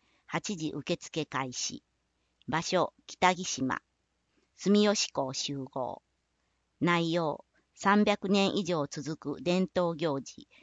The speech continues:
流しびなを体験。島民の皆さんと一緒に、うつろ船にお雛様を乗せて海へ流します。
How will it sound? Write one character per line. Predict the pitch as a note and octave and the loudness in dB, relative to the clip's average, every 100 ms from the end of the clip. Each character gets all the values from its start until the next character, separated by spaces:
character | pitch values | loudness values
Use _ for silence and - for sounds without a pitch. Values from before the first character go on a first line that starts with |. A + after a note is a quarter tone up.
| - | -2
流 | E3 F3+ A3+ | 0 2 0
し | - | -2
び | E3 | 0
な | D3 C3 | 0 0
を | - | -6
体 | - B2+ C#3+ - | -8 -8 -8 -8
験。 | G2 - - _ _ _ _ _ _ _ _ | -8 -8 -16 _ _ _ _ _ _ _ _
島 | G3+ G3+ | 4 6
民 | G3+ G3 | 6 6
の | F#3+ | 4
皆 | F#3+ G3 G3+ | 4 4 2
さ | D#3+ D3 | 2 0
ん | |
と | - C#3 | 0 -6
一 | C#3+ | -6
緒 | - D3+ | -4 0
に、 | C#3+ C3+ - _ _ | 2 2 -4 _ _
う | D#3+ | -6
つ | - A3 | 2 4
ろ | G#3+ | 6
船 | A3 F#3 C#3+ | 4 4 4
に | C#3 C3+ - | 4 0 -2
お | |
雛 | E3+ A#3 A3+ | 2 4 4
様 | - D3 C3+ | 2 2 2
を | C3+ | 0
乗 | C#3+ | 0
せ | D3 D3+ | -2 -6
て | - C#3 | -4 -2
海 | - G#3 E3+ | 2 4 4
へ | C3+ | 2
流 | C3 B2+ C3 | 0 -4 -8
し | - | -6
ま | C#3 - | -6 -6
す。 | - - | -12 -20